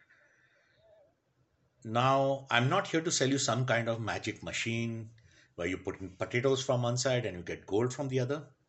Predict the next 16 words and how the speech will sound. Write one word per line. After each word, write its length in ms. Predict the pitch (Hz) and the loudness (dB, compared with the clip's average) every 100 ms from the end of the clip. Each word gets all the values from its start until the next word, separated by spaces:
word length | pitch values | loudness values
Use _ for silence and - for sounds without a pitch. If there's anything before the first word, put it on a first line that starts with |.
| _ _ _ | _ _ _
No. 220 | 90 90 80 _ _ _ _ _ _ - - - - | -8 -8 -8 _ _ _ _ _ _ -20 -20 -20 -2
No 200 | 110 139 | 4 6
magical 420 | 123 110 117 104 | 6 2 0 -2
yantra, 680 | 87 82 135 190 - 208 214 - _ _ _ _ _ _ _ - | -2 0 0 0 0 0 0 -14 _ _ _ _ _ _ _ 0
no 160 | 123 | 4
magical 400 | 127 113 113 120 | 6 4 2 0
mantra 460 | 107 101 120 123 120 | 0 0 0 2 2
that 180 | 107 98 | 2 -2
you 120 | 104 | -4
need 180 | 101 95 | -6 -4
to 80 | |
recite 420 | 98 87 95 90 - | -4 -2 -6 -6 -2
three 140 | 117 | 0
times 260 | 117 113 110 | 0 -2 -4
a 60 | |
day. 280 | 107 123 139 | 0 0 -2